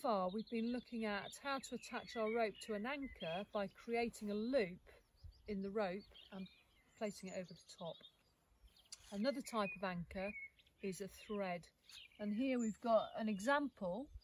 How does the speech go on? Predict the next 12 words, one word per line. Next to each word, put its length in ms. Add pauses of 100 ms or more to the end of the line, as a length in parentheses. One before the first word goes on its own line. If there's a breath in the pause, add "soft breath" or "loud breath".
(340)
where 160
we've 180
got 200 (120)
two 280
boulders 420
coming 280
together 600 (1000)
and 360 (160)
touching 320
each 220
other 180
here, 400